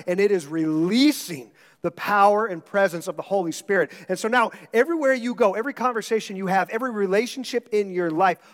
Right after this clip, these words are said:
all of a sudden, you are carrying his presence more freely flowing than it's ever been before.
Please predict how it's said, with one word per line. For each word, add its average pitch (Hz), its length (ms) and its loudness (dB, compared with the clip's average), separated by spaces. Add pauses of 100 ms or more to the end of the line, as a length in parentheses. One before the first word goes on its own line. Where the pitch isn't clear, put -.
(140)
all 262 220 2
of 311 80 -6
a 196 80 -2
sudden, 214 400 -2
you 262 120 -6
are 202 100 0
carrying 220 400 -4
his 185 160 -10
presence 185 480 -6 (320)
more 226 720 0
freely 262 840 -2
flowing 226 520 0
than 180 120 -2
it's 226 160 -2
ever 208 220 -2
been 202 480 0
before. 208 500 0